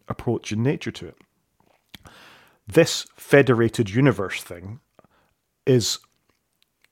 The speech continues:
fairly, you know, it, it, it's, it's an approach beyond just Mastodon.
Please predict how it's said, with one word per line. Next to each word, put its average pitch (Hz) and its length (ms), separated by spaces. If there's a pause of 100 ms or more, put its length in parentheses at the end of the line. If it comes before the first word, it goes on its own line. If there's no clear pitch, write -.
(300)
fairly, 123 440
you 139 100
know, 127 100
it, - 180
it, 135 200
it's, - 220
it's - 220
an 123 60
approach - 420
beyond 120 600
just 101 340
Mastodon. 95 560